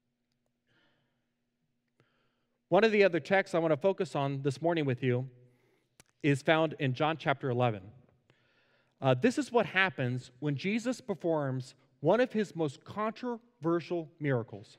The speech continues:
one of his most controversial miracles, and that would be the raising of Lazarus from the dead. Remember, Jesus finds out that Lazarus has passed away, and he goes, and he's with Lazarus' family, but then he calls Lazarus out of the tomb.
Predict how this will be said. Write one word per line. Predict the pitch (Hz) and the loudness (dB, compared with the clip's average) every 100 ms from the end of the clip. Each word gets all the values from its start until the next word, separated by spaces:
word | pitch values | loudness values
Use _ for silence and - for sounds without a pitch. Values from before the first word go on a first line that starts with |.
| _ | _
one | 170 | 0
of | 196 | 2
his | 185 | 0
most | 143 139 - | 0 -6 -6
controversial | 196 208 226 196 - | -6 -6 -4 -4 -4
miracles, | 156 147 127 - 110 - _ - _ - | -4 -4 -4 -8 -14 -14 _ -20 _ -2
and | 127 143 | 2 4
that | 180 | 4
would | 190 160 | 2 0
be | 170 | -2
the | 139 | -2
raising | 123 147 165 151 151 143 _ - | 2 2 2 -2 -6 -8 _ -8
of | 127 110 | -8 -2
Lazarus | 123 143 135 156 139 | 0 0 -2 -6 -8
from | 139 | -6
the | 120 | -4
dead. | 135 98 90 _ _ _ _ _ _ _ _ - | -4 -4 -8 _ _ _ _ _ _ _ _ 0
Remember, | 156 160 | 2 2
Jesus | 139 160 160 147 | 2 2 0 -2
finds | 165 156 151 | -2 0 2
out | 147 143 | 2 2
that | |
Lazarus | 120 131 143 139 135 131 | 2 2 2 0 -6 -8
has | 123 | -6
passed | 143 143 - | -4 -4 -4
away, | 135 135 131 131 123 | -2 0 2 2 0
and | 104 | -6
he | 113 | -4
goes, | 147 139 139 139 123 | 0 2 2 0 -2
and | 120 | -6
he's | 110 | -6
with | - 139 | -6 -4
Lazarus' | 139 139 131 120 117 | 0 -2 -2 -10 -10
family, | - 131 123 127 123 - _ _ | -6 -4 -2 -2 -4 -10 _ _
but | - | -4
then | 131 156 | -2 -2
he | |
calls | 143 - 151 151 139 | -4 0 0 0 0
Lazarus | 131 143 156 151 - | 0 0 -2 -6 -4
out | 131 127 | -2 -2
of | 113 | -6
the | |
tomb. | 113 147 139 151 | -8 -6 -6 -8